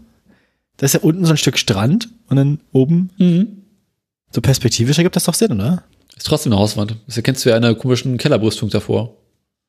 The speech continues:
Speaker 1: Ja, aber diese, es stimmt. Na, das hätte halt auch, Mann, lass mich, wir schieben es einfach trotzdem gegen die Wand. <laughs>
Speaker 2: Also es handelt sich dabei um den Opel Calibra.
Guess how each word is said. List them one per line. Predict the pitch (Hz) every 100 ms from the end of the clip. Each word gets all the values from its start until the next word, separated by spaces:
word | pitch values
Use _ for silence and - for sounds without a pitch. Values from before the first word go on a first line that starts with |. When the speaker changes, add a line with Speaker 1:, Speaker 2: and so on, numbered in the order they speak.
| _ _
Speaker 1:
Ja, | 139 143
aber | 151
diese, | 151 147 -
es | - 139
stimmt. | - 131 127 113 -
Na, | 135
das | 127 123
hätte | 151
halt | 147 139
auch, | 143 - 156 _ _ - - _ _ _ _ _ _ _
Mann, | 92 92 98 98 98 95 - - _ _ _ _
lass | 101 98 117
mich, | - - - - _ _ _ -
wir | 139
schieben | - 190
es | 175
einfach | 151
trotzdem | 160 156 - 151
gegen | 120 117
die | 107
Wand. | 101 101 104 - _ - _ _ _
<laughs> | - - - - - _ _ -
Speaker 2:
Also | 113 131
es | -
handelt | 165 165
sich | 151
dabei | 127 127
um | 139
den | 127
Opel | - 160 175 160
Calibra. | - 107 147 156 - - 185